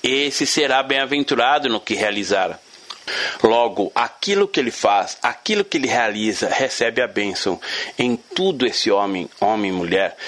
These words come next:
será bem-aventurado. Não colocar a palavra de Deus em prática implica em perdas para a vida de qualquer pessoa.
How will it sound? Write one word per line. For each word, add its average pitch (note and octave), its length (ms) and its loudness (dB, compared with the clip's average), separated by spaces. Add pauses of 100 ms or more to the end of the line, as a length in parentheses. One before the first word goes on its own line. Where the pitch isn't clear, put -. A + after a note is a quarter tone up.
(160)
será B2 280 2
bem-aventurado. A2 840 0 (260)
Não A#3 360 2
colocar G#3 580 2
a F#3+ 60 2
palavra F#3+ 520 2
de F3 120 -2
Deus C3 240 0
em B2+ 120 0
prática A2+ 600 0
implica D3 580 -2
em D3 100 0
perdas C#3 600 0
para A#2 220 4
a G#2 60 0
vida A#2+ 300 -2
de A#2 120 -4
qualquer A2+ 320 0
pessoa. G#2 500 0